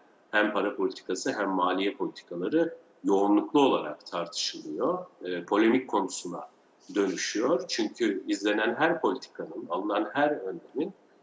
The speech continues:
aynı kullanılan ilaç gibi düşünebiliriz. Hastalıklarda kullanılan ilaç gibi bir olumlu etkisi var,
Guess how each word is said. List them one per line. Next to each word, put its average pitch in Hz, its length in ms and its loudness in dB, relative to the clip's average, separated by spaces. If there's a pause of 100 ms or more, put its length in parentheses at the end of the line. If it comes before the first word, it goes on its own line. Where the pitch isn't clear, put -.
(140)
aynı 101 440 2
kullanılan 101 640 0
ilaç 110 360 0
gibi 87 120 -10 (120)
düşünebiliriz. 90 800 -4
Hastalıklarda 85 720 -6
kullanılan 87 560 -4 (380)
ilaç 92 400 2
gibi 185 340 2 (360)
bir 131 220 6
olumlu 107 360 4
etkisi 160 420 0
var, - 400 0